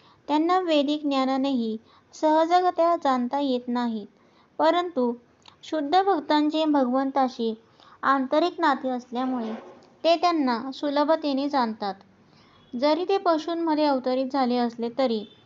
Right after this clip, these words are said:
पशू नाहीत किंवा मानव, ऋषी, जलचर यापैकी कोणीही नाहीत,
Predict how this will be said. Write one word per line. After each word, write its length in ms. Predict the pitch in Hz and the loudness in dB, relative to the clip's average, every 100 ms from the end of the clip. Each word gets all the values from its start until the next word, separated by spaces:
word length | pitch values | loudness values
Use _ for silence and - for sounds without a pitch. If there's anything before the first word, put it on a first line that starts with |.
| - - _ 285 | -20 -20 _ 0
पशू 340 | 285 294 330 | 0 0 0
नाहीत 420 | 320 254 240 220 - - | 0 0 0 -4 -8 -6
किंवा 320 | 311 302 320 | -2 2 2
मानव, 460 | 285 254 262 277 262 | 4 2 2 0 -2
ऋषी, 280 | 247 269 254 | -4 -4 -2
जलचर 540 | 247 240 233 233 220 - _ _ - - | 0 -2 -2 -4 -4 -6 _ _ -20 -8
यापैकी 560 | 285 302 320 359 349 381 | 0 2 2 0 0 -2
कोणीही 540 | 370 285 262 277 302 | 0 0 0 2 2
नाहीत, 380 | 294 262 240 226 | 2 2 0 -2